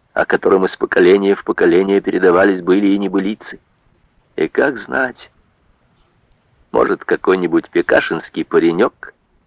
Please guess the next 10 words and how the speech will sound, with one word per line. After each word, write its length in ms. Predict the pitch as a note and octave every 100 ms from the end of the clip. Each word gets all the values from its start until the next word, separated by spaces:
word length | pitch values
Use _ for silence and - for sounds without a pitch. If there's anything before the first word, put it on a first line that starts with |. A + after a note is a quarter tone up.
| _ _ _ _ -
много-много 680 | E2 E3+ D#4 D#3+ D#3+ D#3+ D#3
лет 200 | D#3+ D#3
спустя, 680 | - D3 - - C3+ B2 G2
с 140 | -
раскрытым 720 | A#2+ B2+ - - D#3+ C#3+ B2+
ртом, 500 | A#2+ - D3+ C#3+ G#2
слушая 720 | - - C3 C#3 A#2+ - F#2+ F#2+
восторженные 800 | G#2+ - B2+ A#2+ F#2+ G#2+ G#2+
рассказы 560 | G#2 G#2 - A#2+ G#2+ G#2
мужиков 720 | F#2+ F2 - - C#2+ - -